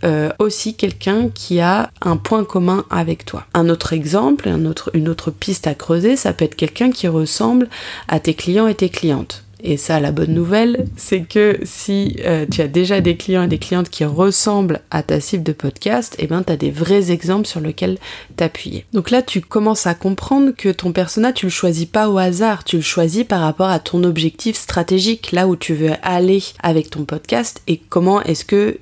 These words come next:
tu veux faire en sorte que ce podcast impacte des gens. Et ces gens, en fait, tu les connais déjà. Ensuite, euh, tu te dis, le deuxième blocage, c'était, bah, mon persona, si je choisis une personne et que je me plante, euh, comment est-ce que, euh, est-ce que je vais laisser d'autres personnes ? Est-ce que, du coup,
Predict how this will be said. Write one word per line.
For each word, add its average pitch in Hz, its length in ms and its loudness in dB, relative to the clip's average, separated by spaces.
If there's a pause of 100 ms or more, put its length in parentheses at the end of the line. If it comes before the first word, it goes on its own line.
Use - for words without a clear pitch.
tu 165 460 0
veux 156 320 0
faire 180 400 0
en 156 100 0
sorte - 300 -2
que 175 80 -2
ce - 140 -2
podcast - 520 -2
impacte 170 540 -2
des 160 220 0
gens. 143 180 -6 (240)
Et 151 40 -2
ces 156 220 2
gens, 220 180 2
en - 20 2
fait, - 180 -2
tu - 140 -6
les 165 120 2
connais 170 280 2
déjà. 156 460 -2
Ensuite, 240 760 0 (140)
euh, 160 240 4 (120)
tu - 160 -4
te - 140 -2
dis, 202 840 0
le 165 200 2
deuxième 175 260 4
blocage, 170 320 0
c'était, 196 480 0
bah, 170 220 0
mon 165 120 2
persona, 170 640 0
si 190 140 -2
je - 40 0
choisis 165 300 2
une 175 80 2
personne 175 380 0
et 175 80 2
que - 40 -4
je 165 60 -2
me 160 140 2
plante, 208 560 2
euh, 160 240 0
comment 185 440 2
est-ce 175 240 -2
que, - 120 -4
euh, 180 560 0
est-ce - 180 0
que 202 80 2
je 165 80 0
vais 165 100 4
laisser 170 340 2
d'autres 165 200 -2
personnes ? 208 520 0
Est-ce 180 180 0
que, 185 100 -2
du 160 200 -2
coup, 220 340 -2